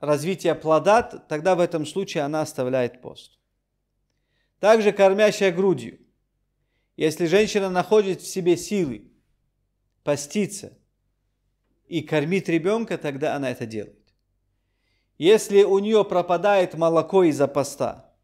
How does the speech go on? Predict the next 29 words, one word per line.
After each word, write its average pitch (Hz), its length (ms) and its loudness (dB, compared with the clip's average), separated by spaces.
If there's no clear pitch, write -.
и 156 80 -4
она 170 240 0
боится 170 440 2
за 135 120 -4
своего 131 340 -4
ребёнка, 117 640 -8
тогда 143 320 2
в 135 40 4
этом 139 260 0
случае 147 540 -10
она 147 340 -6
имеет 135 300 -6
право 127 240 -4
не 113 160 -8
поститься. - 560 -20
Что 233 260 6
же 233 100 0
касается 233 680 2
их 240 300 0
восполнения 190 840 2
постов. - 460 -10
Если 226 440 4
женщина 220 540 2
оставляет 208 720 2
пост, 226 380 4
боясь 190 420 6
за 180 140 0
свою 208 480 0
жизнь, 180 640 2